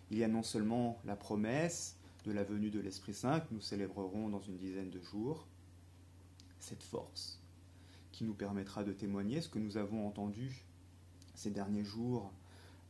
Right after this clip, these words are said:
dans les évangiles, notamment l'évangile de Jean. Il faut que je m'en aille pour vous laisser justement au soin de l'esprit de vérité.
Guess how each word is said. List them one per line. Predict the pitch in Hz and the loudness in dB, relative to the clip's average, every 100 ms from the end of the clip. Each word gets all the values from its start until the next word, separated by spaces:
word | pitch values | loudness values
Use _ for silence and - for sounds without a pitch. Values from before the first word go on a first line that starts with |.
| - | 4
dans | 113 | 6
les | 107 101 107 | 6 4 4
évangiles, | 104 110 107 147 | 4 2 2 2
notamment | 131 - 101 101 | 2 2 0 2
l'évangile | 98 98 98 95 95 | 2 0 -2 -4 -2
de | 101 | -2
Jean. | 113 143 165 - - - - - - - - - | 0 -2 -2 -12 -18 -18 -18 -18 -18 -18 -18 -16
Il | - | -8
faut | 107 | -6
que | 101 | -2
je | |
m'en | 101 101 101 | 0 2 2
aille | 104 117 113 - - - - - - - | 2 2 2 -2 -14 -18 -18 -18 -18 -16
pour | - 107 | -4 -2
vous | 98 101 | -2 0
laisser | 101 98 - 107 104 - - - - - - - | 0 0 0 0 0 -10 -14 -18 -20 -20 -18 -16
justement | - 98 - 98 98 101 101 - - - - - - - - - | -10 -10 -6 -4 0 -2 -4 -10 -18 -18 -18 -18 -20 -20 -18 -6
au | 110 | -2
soin | 98 - 117 113 117 - - - - - - - - - - - - - - - | -2 0 2 4 2 -4 -18 -20 -20 -18 -18 -20 -20 -18 -18 -18 -20 -20 -12 0
de | 107 | 4
l'esprit | 101 - - 113 | 4 2 -2 -2
de | 101 | 0
vérité. | 101 98 95 - 104 | -2 -4 -8 -4 -2